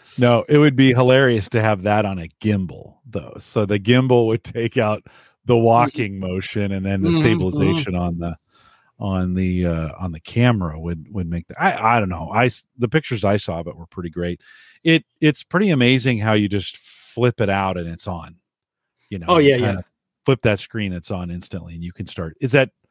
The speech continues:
Speaker 1: pretty true to life? Is that you can just boom and it's ready to go?
Speaker 2: I think what they do is the first time you truly, you know, turn it on, it takes a couple of seconds, whatever,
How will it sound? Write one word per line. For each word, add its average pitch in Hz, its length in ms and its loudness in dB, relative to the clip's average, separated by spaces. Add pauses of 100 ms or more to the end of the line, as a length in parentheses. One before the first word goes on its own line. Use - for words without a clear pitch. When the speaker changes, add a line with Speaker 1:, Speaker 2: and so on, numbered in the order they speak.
(300)
Speaker 1:
pretty 165 200 0
true 156 180 -2
to 151 80 2
life? 147 380 0
Is 120 120 -2
that 123 280 0
you 123 120 -4
can 117 120 -10
just 113 160 -8 (560)
boom 135 240 4
and 110 80 2
it's 95 160 -6
ready 113 200 2
to 98 80 -4
go? 110 240 -4 (680)
Speaker 2:
I 170 60 -6
think 247 220 4
what 147 220 4
they 117 180 0
do 131 420 4
is 117 180 -6
the 110 120 -10
first - 340 -4
time 147 240 -2
you 143 280 -2 (180)
truly, 156 720 0
you 156 140 -2
know, 131 220 -2 (140)
turn 170 220 0
it 143 100 2
on, 151 220 4
it 127 160 -2
takes 156 260 -2
a 117 60 -6
couple 143 340 -4
of 131 80 -4
seconds, 147 400 -4
whatever, 151 460 -2